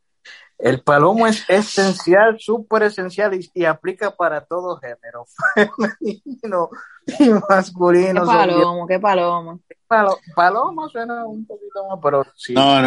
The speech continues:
Speaker 3: no,
Speaker 1: pa-,
Speaker 3: palomo. Palomo.
Speaker 1: Pero
Speaker 2: Es una
Speaker 1: esa
Speaker 2: gente, o sea, ¿qué, qué, cuál sería tu definición? Si, por ejemplo, alguien de otro país que de habla hispana te pregunta de que, "¿qué es lo que es un palomo?", cuando tú dices esa palabra delante de ellos, ¿cómo tú responderías?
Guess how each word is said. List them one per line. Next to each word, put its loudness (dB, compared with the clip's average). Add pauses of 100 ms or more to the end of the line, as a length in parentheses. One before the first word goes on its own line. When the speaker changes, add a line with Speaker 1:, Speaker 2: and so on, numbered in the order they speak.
Speaker 3:
no, 2
Speaker 1:
pa-, 2
Speaker 3:
palomo. 2 (340)
Palomo. 0 (240)
Speaker 1:
Pero -2
Speaker 2:
Es -2
una 2
Speaker 1:
esa 2
Speaker 2:
gente, 2
o 0
sea, 2
¿qué, -6
qué, -6
cuál 0
sería 0
tu -6
definición? -4
Si, 0
por 0
ejemplo, -2
alguien -4
de -4
otro -6
país -8 (260)
que -2
de 0
habla 4
hispana -4 (300)
te 0
pregunta 4
de 2
que, -2
"¿qué -2
es 2
lo 0
que -4
es -2
un -2
palomo?", -4
cuando -6
tú -4
dices -10
esa -8
palabra -4
delante -6
de -2
ellos, -4
¿cómo 0
tú 2
responderías? -4